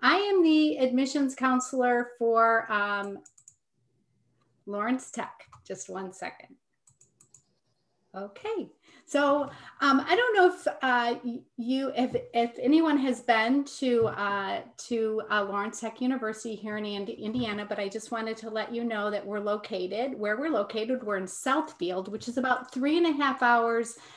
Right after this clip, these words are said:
southeast of, um, of, uh,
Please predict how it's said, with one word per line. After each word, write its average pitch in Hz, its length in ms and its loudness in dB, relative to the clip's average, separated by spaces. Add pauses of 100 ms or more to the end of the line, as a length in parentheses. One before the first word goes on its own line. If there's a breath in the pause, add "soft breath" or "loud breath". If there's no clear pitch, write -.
(120)
southeast 277 1300 2
of, 202 400 0 (100)
um, 190 580 -2 (600 loud breath)
of, 220 420 6 (580)
uh, 143 340 -2